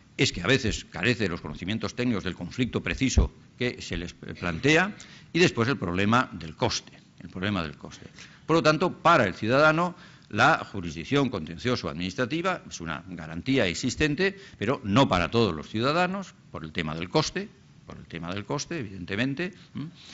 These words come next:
No hay tasas judiciales ahora, pero eso no quiere decir que un recurso no tenga un coste. Tiene el coste del abogado, en todo caso, puede tener el del procurador, ¿eh? Eh, y, evidentemente, en su caso, además, ahora la amenaza de las costas, ¿no?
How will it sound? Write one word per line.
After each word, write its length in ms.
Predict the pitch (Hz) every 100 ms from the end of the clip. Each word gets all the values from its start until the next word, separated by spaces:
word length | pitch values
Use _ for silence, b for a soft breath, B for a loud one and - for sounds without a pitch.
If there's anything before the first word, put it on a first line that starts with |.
| B B - 78 76 80 80 78 71
No 100 | 95
hay 60 | 110
tasas 320 | 82 - 85
judiciales 520 | 85 82 107 95 85
ahora, 280 | 113 143 82
pero 140 | 87
eso 120 | 90
no 80 | 90
quiere 160 | 90 87
decir 320 | 104 120 -
que 200 | 104 117
un 140 | 104
recurso 400 | 95 90 104 110 95
no 160 | 95 90
tenga 220 | 92 90
un 80 | 87
coste. 380 | 151 123 - - - -
Tiene 200 | 107 107
el 100 | -
coste 400 | 110 - 85 78 B B
del 120 | 80
abogado, 500 | 78 92 127 156 185
en 100 | 117
todo 220 | 98 87
caso, 300 | 82 123 139
puede 180 | 117 78
tener 260 | 80 90 95
el 100 | 80
del 100 | 76
procurador, 800 | 80 87 101 123 156 196 - -
¿eh? 200 | 120 156 B B B -
Eh, 220 | 104 127
y, 320 | 110 127 151 -
evidentemente, 920 | 80 82 95 98 101 107 98 131 -
en 80 | 90
su 140 | - 90
caso, 280 | 107 117
además, 300 | 107 85 98
ahora 400 | 95 101 117 123 -
la 80 | 95
amenaza 360 | 82 90 95 104
de 80 | 90
las 160 | 82
costas, 420 | - 110 - 123
¿no? 220 | 95 104